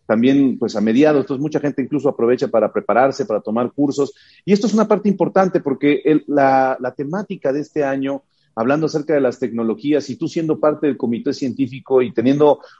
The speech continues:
una, pues una formación en Estados Unidos, sabemos que eres un líder de opinión y sobre todo eres un egresado, un alumni de la Universidad de Michigan.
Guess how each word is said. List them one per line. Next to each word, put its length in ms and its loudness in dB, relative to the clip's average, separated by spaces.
una, 840 2
pues 180 -10
una 560 -2
formación 680 0
en 100 0
Estados 380 -2
Unidos, 400 0
sabemos 400 0
que 260 0
eres 260 2
un 320 2
líder 360 6
de 80 4
opinión 400 0
y 20 -4
sobre 200 -4
todo 280 2
eres 320 0
un 160 0
egresado, 480 2
un 80 0
alumni 420 0
de 140 0
la 60 -2
Universidad 320 -2
de 80 0
Michigan. 400 -2